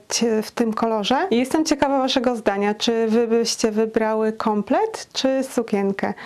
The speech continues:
Komplet co prawda wychodzi troszkę drożej niż sukienka, no ale właśnie dajcie mi znać, jestem bardzo ciekawa, co Wy byście wybrały, co wolicie, czy sukienkę, czy taki zestaw gotowy, em, pasujący do siebie komplet, na przykład właśnie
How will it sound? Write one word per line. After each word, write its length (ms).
Komplet 380
co 160
prawda 380
wychodzi 400
troszkę 460
drożej 500
niż 260
sukienka, 640
no 200
ale 380
właśnie 460
dajcie 320
mi 80
znać, 280
jestem 240
bardzo 260
ciekawa, 440
co 200
Wy 220
byście 360
wybrały, 500
co 180
wolicie, 520
czy 160
sukienkę, 600
czy 360
taki 300
zestaw 500
gotowy, 500
em, 360
pasujący 500
do 100
siebie 300
komplet, 480
na 200
przykład 380
właśnie 320